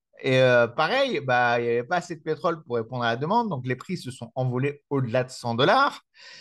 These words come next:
ce qui n'a pas aidé à l'inflation. Ça... Donc là, sur les, sur les différents critères qui amènent à l'inflation, on a déjà deux,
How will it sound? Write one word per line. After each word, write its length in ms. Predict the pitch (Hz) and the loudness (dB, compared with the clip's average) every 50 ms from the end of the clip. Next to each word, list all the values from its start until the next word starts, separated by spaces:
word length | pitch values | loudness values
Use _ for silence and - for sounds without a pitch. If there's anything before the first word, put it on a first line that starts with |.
| - - - _ _ _ _ _ _ _ _ _ _ _ _ | -20 -20 -20 _ _ _ _ _ _ _ _ _ _ _ _
ce 100 | _ _ _ | _ _ _
qui 160 | _ - 135 | _ -4 -2
n'a 60 | 131 131 | -2 -2
pas 360 | 131 - 123 135 143 135 120 | 0 0 0 2 2 2 2
aidé 260 | 117 113 117 135 160 | 0 -2 -2 0 2
à 140 | 175 160 147 | 2 2 2
l'inflation. 520 | 151 156 139 131 151 143 131 135 123 120 | 0 -4 -4 -4 -6 -6 -6 -8 -12 -12
Ça... 440 | 117 - 123 117 113 113 113 110 110 120 131 - - | -8 -4 -2 0 0 0 0 0 -2 -4 -6 -10 -8
Donc 240 | 131 131 135 135 | -8 -6 -4 0
là, 160 | 170 196 220 240 | 2 2 2 2
sur 160 | 226 - 170 | 2 0 0
les, 220 | 151 143 143 139 | 0 0 0 -2
sur 160 | 131 135 147 | -2 -2 -2
les 160 | 139 135 135 127 | -2 -2 -4 -4
différents 640 | 120 131 160 202 208 180 190 196 196 196 196 185 | -6 -6 -4 -4 -6 -2 -2 -2 -2 -2 -2 -6
critères 680 | - - - - 214 190 196 220 214 214 220 214 214 - | -8 -10 -8 -8 -8 -2 2 2 4 4 4 0 -2 -6
qui 160 | - 156 156 | -2 0 0
amènent 240 | 143 151 156 160 156 | 0 2 0 0 0
à 60 | 135 | 0
l'inflation, 500 | 127 127 127 131 135 135 131 - 202 247 | -2 -2 -2 -4 -6 -6 -4 -4 -6 -4
on 160 | 262 262 226 | -4 -2 -2
a 100 | 160 139 | -2 -2
déjà 460 | 135 147 151 156 185 185 196 190 170 135 | -2 -4 -4 -2 0 0 0 0 -2 -6
deux, 840 | 131 127 131 131 135 147 156 175 233 247 254 254 247 233 165 - | -8 -10 -10 -12 -12 -10 -2 0 2 2 2 0 -2 -6 -10 -14